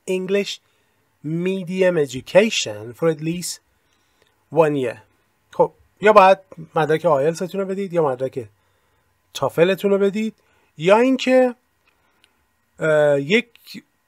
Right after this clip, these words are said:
دوره انگلیش میدیمی، یعنی یک انگلیسی متوسطی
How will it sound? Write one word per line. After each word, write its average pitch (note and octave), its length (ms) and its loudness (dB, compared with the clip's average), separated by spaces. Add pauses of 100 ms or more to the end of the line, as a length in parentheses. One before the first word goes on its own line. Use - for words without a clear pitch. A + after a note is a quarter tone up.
(140)
دوره E3 260 4
انگلیش E3 600 -2
میدیمی، D3+ 680 -2
یعنی B2 220 -6
یک D3 180 -10
انگلیسی D3+ 440 -8
متوسطی D3+ 1080 -6